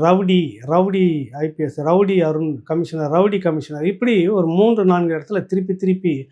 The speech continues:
ஒரு யூனிஃபார்ம் சர்வீஸ்ல ஒரு போலீஸ் அதிகாரியாக வந்த ஒருத்தரை இந்த தொனில் நீ விமர்சனம் பண்ணலாம், எவ்வளவு வேணாலும் விமர்சனம் பண்ணலாம். எனக்கு அருண் ஐ பி எஸ் அவர்களுக்கு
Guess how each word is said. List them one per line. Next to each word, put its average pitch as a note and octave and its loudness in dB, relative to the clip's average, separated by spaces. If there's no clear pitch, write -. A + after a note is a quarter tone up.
ஒரு F3+ 6
யூனிஃபார்ம் A3+ 4
சர்வீஸ்ல F3 0
ஒரு F#3 -2
போலீஸ் F#3+ 2
அதிகாரியாக F3 4
வந்த D#3 -2
ஒருத்தரை C#3+ -8
இந்த G#3 6
தொனில் B3 6
நீ F#3+ 8
விமர்சனம் C4+ 4
பண்ணலாம், F3+ 0
எவ்வளவு F3+ 2
வேணாலும் F3 -2
விமர்சனம் E3+ -6
பண்ணலாம். D3 -6
எனக்கு F#3 2
அருண் G#3 0
ஐ F3 2
பி F#3 0
எஸ் E3+ -6
அவர்களுக்கு E3 -4